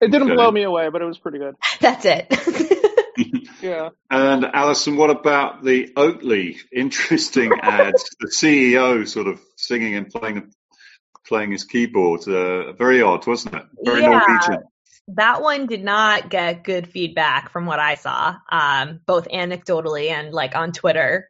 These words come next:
Speaker 3: Um, I
Speaker 2: Yeah, but it
Speaker 3: didn't
Speaker 2: wasn't
Speaker 3: like
Speaker 2: it aiming for that? Wasn't it aiming to be deliberately bad, you know, and just to get sort of, uh, to get people talking?
Speaker 3: Yeah, I mean, they had those
Speaker 1: It really
Speaker 3: t-shirts.
Speaker 1: succeeded in that case.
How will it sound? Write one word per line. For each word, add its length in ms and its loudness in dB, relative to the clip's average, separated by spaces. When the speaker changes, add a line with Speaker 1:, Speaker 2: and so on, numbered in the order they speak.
Speaker 3:
Um, 520 2
I 420 4
Speaker 2:
Yeah, 140 4
but 120 4
it 20 4
Speaker 3:
didn't 100 4
Speaker 2:
wasn't 280 0
Speaker 3:
like 100 0
Speaker 2:
it 60 -2
aiming 340 0
for 160 -8
that? 180 -2
Wasn't 240 -6
it 80 -4
aiming 220 -4
to 120 -12
be 120 -6
deliberately 520 -6
bad, 440 -6
you 80 -10
know, 100 -8
and 120 -10
just 200 -14
to 60 -16
get 340 -4
sort 240 -8
of, 140 -8
uh, 400 -8
to 80 -12
get 180 -4
people 180 -4
talking? 540 -4
Speaker 3:
Yeah, 220 2
I 100 2
mean, 140 0
they 100 2
had 200 0
those 140 -2
Speaker 1:
It 100 -10
really 160 -2
Speaker 3:
t-shirts. 240 -2
Speaker 1:
succeeded 540 -6
in 120 -12
that 180 -10
case. 340 -12